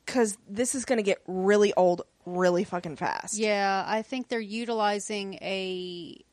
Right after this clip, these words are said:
Speaker 2: actor they already have to introduce a canonical character just to do it, because they do that a lot in this show.
Speaker 1: Yeah, and I,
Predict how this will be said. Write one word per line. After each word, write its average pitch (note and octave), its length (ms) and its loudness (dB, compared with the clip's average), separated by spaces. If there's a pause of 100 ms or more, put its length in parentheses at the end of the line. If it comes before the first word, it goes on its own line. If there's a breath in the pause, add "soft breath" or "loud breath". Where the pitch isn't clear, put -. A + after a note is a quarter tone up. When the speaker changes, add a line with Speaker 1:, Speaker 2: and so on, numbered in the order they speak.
(300)
Speaker 2:
actor G3 420 -8
they F#3 160 -6
already F#3 360 -4
have F#3+ 500 -2
to - 100 -8
introduce F#3+ 580 -8
a F3 80 -10 (200)
canonical F#3+ 500 -4
character F#3+ 480 -6
just F3 260 -8 (200)
to - 120 -6
do F#3+ 300 0
it, G#3 220 0
because G#3 280 -4
they F#3+ 120 -2
do F3+ 220 -6
that G#3 140 0
a A3+ 40 0
lot A#3 220 4
in A3+ 40 -8
this A#3+ 120 -4
show. C4+ 400 4
Speaker 1:
Yeah, A3+ 220 12
and A3+ 120 8
I, G#3 300 4